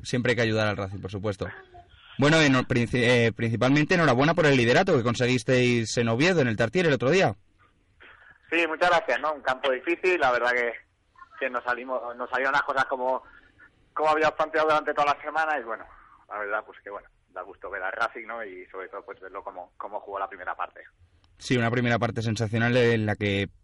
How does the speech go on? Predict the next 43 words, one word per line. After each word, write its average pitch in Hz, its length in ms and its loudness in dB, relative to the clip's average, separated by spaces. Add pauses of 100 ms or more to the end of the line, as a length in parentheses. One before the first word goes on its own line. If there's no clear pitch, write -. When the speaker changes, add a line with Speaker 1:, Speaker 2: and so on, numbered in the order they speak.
(200)
Speaker 1:
pudisteis 110 480 0
con 120 160 2
ellos 123 240 2
y 131 40 -4
pudisteis 120 640 0
acabar 110 340 0
el 117 120 -2
partido 123 420 0
y 135 60 4
luego 117 180 2
al 117 80 0
final 123 220 -2
se 147 100 -2
complicó 113 320 -2
un 120 100 0
poco. 127 300 0 (440)
Pero 151 140 4
bueno, 156 220 4 (240)
eh, 127 540 4
¿qué 139 100 0
sensaciones 156 540 0
tienes 131 220 2
para 117 420 4
este 113 220 0
año? 147 260 2
¿Crees 123 200 -4
que 143 220 4 (160)
el 127 140 0
ascenso 131 440 2
ahora 123 180 4
estando 117 340 0
líderes 127 300 2
está 120 180 -4
más 110 160 -2
cerca? 143 260 0
Bueno, 143 160 2
vais 117 260 0 (140)
partido 123 360 2
a - 20 4
partido, 147 560 2
poco 127 260 2
a 117 40 2
poco. 156 360 2